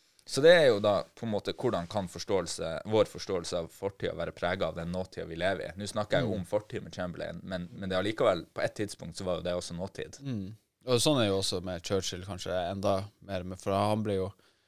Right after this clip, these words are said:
Speaker 2: han blir jo jevnlig utsatt for sånne her statuerivekampanjer.
Speaker 1: Ja, ja, ja.
Speaker 2: Eh, det skal ta ned statue av Churchill, for,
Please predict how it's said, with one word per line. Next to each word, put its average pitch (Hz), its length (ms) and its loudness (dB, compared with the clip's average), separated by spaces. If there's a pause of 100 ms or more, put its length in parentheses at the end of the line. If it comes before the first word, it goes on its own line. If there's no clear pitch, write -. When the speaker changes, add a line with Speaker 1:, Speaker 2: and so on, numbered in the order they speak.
(280)
Speaker 2:
han 117 120 0
blir 117 120 6
jo 101 280 2
jevnlig 104 520 2
utsatt - 260 -4
for - 140 -12
sånne 90 200 -6
her 87 100 -4
statuerivekampanjer. 101 1700 -2 (520)
Speaker 1:
Ja, - 180 2
ja, 196 120 4
ja. 92 160 2
Speaker 2:
Eh, 92 60 -6 (640)
det 104 100 -10
skal - 140 -6
ta 95 160 2
ned 90 180 -4
statue 92 420 -4
av 90 220 -4
Churchill, 92 400 -4
for, 92 260 -6